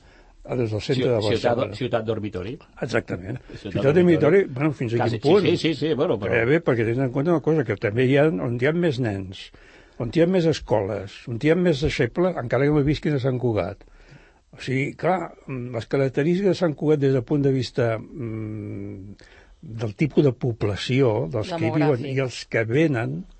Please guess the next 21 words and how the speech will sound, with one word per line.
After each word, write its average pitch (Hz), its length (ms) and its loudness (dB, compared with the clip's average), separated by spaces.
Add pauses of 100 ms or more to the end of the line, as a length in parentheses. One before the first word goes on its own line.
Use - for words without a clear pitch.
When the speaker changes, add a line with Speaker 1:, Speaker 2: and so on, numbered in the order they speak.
(480)
Speaker 1:
de 95 100 -10
forma 123 440 -4 (400)
esporàdica 117 920 0
o 107 180 2
unes 113 400 -2
hores 110 240 -2
cada 110 260 -2
dia, 107 300 -4 (880)
és, - 180 -16
és 127 200 -4
com 175 180 4
un 175 120 2
qualsevol 135 460 0
barri 139 220 0
de 165 80 4
Barcelona, 123 640 -4 (520)
amb 117 140 -2
la 123 40 2
diferència 135 560 2
de 151 140 4
que 147 140 4